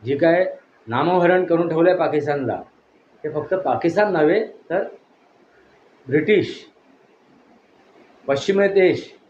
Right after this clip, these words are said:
अमेरिका आणि एका बाजूला चीन. मित्रांनो, लक्षात आलं का? नामोहरण कोणाला केलेलं आहे? तर पश्चिमी देश, अमेरिका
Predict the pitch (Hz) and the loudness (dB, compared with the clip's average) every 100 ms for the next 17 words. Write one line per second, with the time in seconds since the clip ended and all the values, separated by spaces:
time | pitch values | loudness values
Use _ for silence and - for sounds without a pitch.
0 | _ _ _ _ _ 127 170 180 190 185 | _ _ _ _ _ -4 0 0 2 2
1 | 131 - - _ _ _ _ _ 127 143 | 2 -4 -18 _ _ _ _ _ -10 -8
2 | 139 170 165 160 180 - 185 135 - - | -4 -2 0 2 0 -2 -2 -2 -4 -12
3 | _ _ _ _ _ _ _ _ _ _ | _ _ _ _ _ _ _ _ _ _
4 | _ - _ _ _ - _ _ _ _ | _ -20 _ _ _ -20 _ _ _ _
5 | - - - 131 147 160 139 - 135 104 | -20 -20 -12 -4 -2 0 -2 0 0 0
6 | 92 87 - _ _ _ _ _ _ _ | -4 -10 -16 _ _ _ _ _ _ _
7 | _ _ _ 117 135 175 170 170 196 214 | _ _ _ -4 0 0 2 4 2 0
8 | 147 156 180 170 160 165 196 226 - _ | -2 0 0 0 0 0 -2 -4 -16 _
9 | _ _ _ _ _ _ _ _ _ 147 | _ _ _ _ _ _ _ _ _ -6
10 | - 131 - 185 214 143 180 - - 120 | -2 -4 -2 2 4 4 2 -2 -10 -4
11 | 156 165 160 180 | 2 2 2 -2